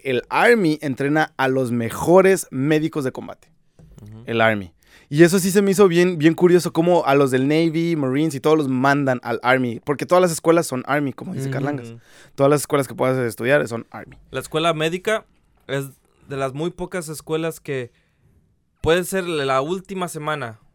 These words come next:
Speaker 2: de entrenamiento. Si no pasas el último examen, te regresan hasta el principio.
Speaker 3: Ah, su madre.
Speaker 1: A la
Speaker 2: Puede ser
Speaker 1: madre.
Speaker 2: un, puede ser una semana de la graduación.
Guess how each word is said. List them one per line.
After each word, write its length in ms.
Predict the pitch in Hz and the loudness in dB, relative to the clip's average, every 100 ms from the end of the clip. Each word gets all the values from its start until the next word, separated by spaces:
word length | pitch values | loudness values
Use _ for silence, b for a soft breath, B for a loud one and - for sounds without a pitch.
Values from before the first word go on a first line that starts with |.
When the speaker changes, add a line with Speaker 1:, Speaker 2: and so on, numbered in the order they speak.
| _ | _
Speaker 2:
de 380 | - 117 120 117 | -16 -6 -4 -4
entrenamiento. 840 | 117 120 120 120 127 156 214 220 - _ _ _ _ _ _ | -6 -10 -10 -8 -8 -8 -6 -8 -10 _ _ _ _ _ _
Si 160 | - 131 | -14 -8
no 160 | 143 | -6
pasas 260 | 156 156 147 | -2 -2 -2
el 120 | 151 | -8
último 260 | 147 156 143 | -8 -8 -10
examen, 480 | - 151 160 170 - _ | -8 -8 -6 -8 -12 _
te 100 | 127 | -12
regresan 380 | 120 127 139 - | -10 -10 -12 -16
hasta 300 | 113 107 - | -16 -16 -16
el 80 | 101 | -18
principio. 500 | 104 104 117 110 120 | -18 -20 -20 -16 -14
Speaker 3:
Ah, 120 | 120 | -14
su 240 | - - 147 | -16 -14 -12
madre. 340 | 139 139 147 | -12 -12 -8
Speaker 1:
A 60 | 117 | -4
la 160 | 127 | 0
Speaker 2:
Puede 140 | 127 165 | 2 2
ser 160 | 190 147 | 2 0
Speaker 1:
madre. 180 | 107 156 | -2 -8
Speaker 2:
un, 80 | - | -6
puede 180 | 151 165 | -4 -2
ser 100 | 185 | -2
una 160 | 190 | -4
semana 340 | 175 165 165 175 | -4 -2 -2 -2
de 80 | |
la 80 | 156 | -2
graduación. 600 | 131 127 120 - 151 117 | -2 -4 -4 -6 -8 -8